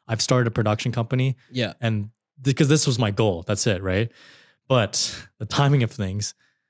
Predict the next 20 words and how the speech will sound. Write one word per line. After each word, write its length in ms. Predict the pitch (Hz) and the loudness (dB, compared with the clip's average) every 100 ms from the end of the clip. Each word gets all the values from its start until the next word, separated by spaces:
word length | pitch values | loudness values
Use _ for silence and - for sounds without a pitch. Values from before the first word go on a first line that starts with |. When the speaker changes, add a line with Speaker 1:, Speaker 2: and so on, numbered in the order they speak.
| _ _ - | _ _ -6
Speaker 1:
just 160 | 120 98 | -4 2
didn't 240 | 135 120 | 2 2
work 240 | 104 113 123 | 2 2 2
out 120 | 113 | 4
Speaker 2:
Couldn't 160 | 131 | 4
Speaker 1:
really. 300 | 113 113 101 | 4 2 2
Speaker 2:
be, 40 | 92 | 0
yeah, 240 | 92 98 | -2 0
Speaker 1:
It's, 240 | 117 107 - | -2 -2 0
Speaker 2:
couldn't 160 | 120 | 2
Speaker 1:
it 20 | |
wa-, 80 | 120 | 4
Speaker 2:
be 80 | 131 | 4
Speaker 1:
it 20 | |
was 160 | 131 127 | 4 4
Speaker 2:
more 160 | 92 95 | 4 4
Speaker 1:
a 40 | |
Speaker 2:
off. 40 | 123 | 4
Speaker 1:
little 240 | 131 143 | 6 6
bit, 400 | 131 123 113 - | 4 2 0 -6